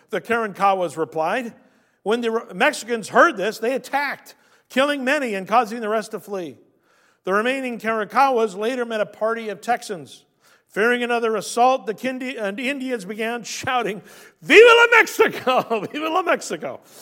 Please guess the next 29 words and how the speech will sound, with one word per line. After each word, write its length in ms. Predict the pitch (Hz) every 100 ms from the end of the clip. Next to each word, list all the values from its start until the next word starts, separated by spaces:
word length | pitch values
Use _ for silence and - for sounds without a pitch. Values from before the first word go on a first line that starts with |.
| - 226
Immediately, 680 | 269 381 370 302 349 349
the 100 | 320
Texans 480 | 214 294 - 254 202
attacked, 500 | 208 196 156 - _ _ _ _ _ -
and 120 | 185
only 260 | 220 233
a 40 | 254
few 240 | - 247
of 60 | 240
the 60 | 180
hapless 440 | 208 202 214 180
Karankawas 1000 | - 208 190 147 - 240 180 151 143 - _ _ -
escaped. 840 | 151 - - - 156 131 _ - - _ _ _ _ _ _ _ _ _
Anybody 420 | 196 285 285 294
talk 300 | 202 247 277
too 120 | 285 285
much? 280 | 285 285 -
Anybody 580 | 190 226 247 247 262 254
ever 220 | 190 208 226
use 500 | 202 196 214 208 208
the 140 | 175
wrong 520 | 165 180 165 175 180
language, 580 | 175 170 175 175 180 165
the 80 | 135
wrong 380 | 131 156 170 160
words? 400 | 160 180 170 _ _ _ _ _ -
We 160 | 320
all 260 | 349 370 381
do. 300 | 226 147